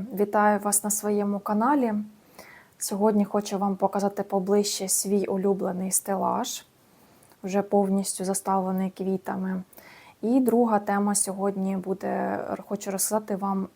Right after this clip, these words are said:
як я борюсь на, зі свого досвіду з пліснявою в горщиках, коли виникає от така якраз пора року,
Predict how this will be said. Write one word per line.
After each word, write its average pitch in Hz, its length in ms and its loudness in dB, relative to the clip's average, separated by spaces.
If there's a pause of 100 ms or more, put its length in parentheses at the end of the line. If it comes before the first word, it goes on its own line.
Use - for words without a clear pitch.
(460)
як 214 460 0
я 196 240 0
борюсь 196 560 -2
на, 190 300 -2
зі 185 160 -2
свого 190 340 0
досвіду 190 580 -2
з 202 300 0 (360)
пліснявою 185 580 0
в 180 40 -4
горщиках, - 680 -8
коли 185 260 -4
виникає 190 580 -4
от 196 120 -8
така 196 300 -4
якраз 190 360 -4
пора 196 320 -4
року, 247 420 0